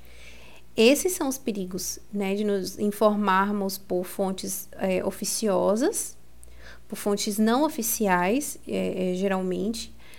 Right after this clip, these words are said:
ainda que as, as fontes oficiais, elas também possam manipular alguma informação ou até falar pelos seus próprios interesses, né?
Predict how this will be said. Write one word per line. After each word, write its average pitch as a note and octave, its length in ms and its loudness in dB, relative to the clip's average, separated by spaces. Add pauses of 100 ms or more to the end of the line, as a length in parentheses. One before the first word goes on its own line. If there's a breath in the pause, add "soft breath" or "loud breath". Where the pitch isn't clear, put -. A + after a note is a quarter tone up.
(160 loud breath)
ainda A#3+ 360 4
que C#4+ 120 2
as, A3 280 4
as F#3 320 2
fontes F#3+ 420 -4
oficiais, G3 1200 0
elas F#3+ 320 4
também B3 460 2
possam A3+ 360 2
manipular G3 720 4
alguma F#3 200 2
informação F#3+ 720 0
ou G#3+ 80 6
até G#3 180 2
falar C4 460 8
pelos B3 160 -6
seus A#3+ 160 -2
próprios G#3+ 400 0
interesses, A3+ 720 0
né? G#3 260 0